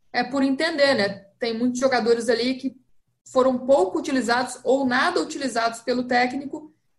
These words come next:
Acredito, a gente não tem tido oportunidade de acompanhar treinos, né, devido à, à, à pandemia, a questão do isolamento. Acredito que, que não tem treinado tão bem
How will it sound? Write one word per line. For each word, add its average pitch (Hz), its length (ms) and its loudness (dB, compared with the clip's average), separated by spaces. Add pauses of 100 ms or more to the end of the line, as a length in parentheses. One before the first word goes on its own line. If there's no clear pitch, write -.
(160)
Acredito, 254 500 0
a 240 40 2
gente 240 200 -2
não 240 140 -4
tem 233 320 -6 (260)
tido 233 220 -4
oportunidade 226 580 -2
de 233 80 0
acompanhar 220 520 -2
treinos, 254 440 0
né, 220 160 -2
devido 214 300 -2
à, 208 120 0
à, 202 400 -6 (140)
à 202 40 -10
pandemia, 214 520 -4
a 262 40 2
questão 220 260 -6
do 214 60 -8
isolamento. 214 640 -4 (600)
Acredito 226 600 -4
que, 254 180 -4
que 262 100 -6
não 262 120 0
tem 262 200 0
treinado 262 640 2
tão 294 240 -2
bem 254 380 0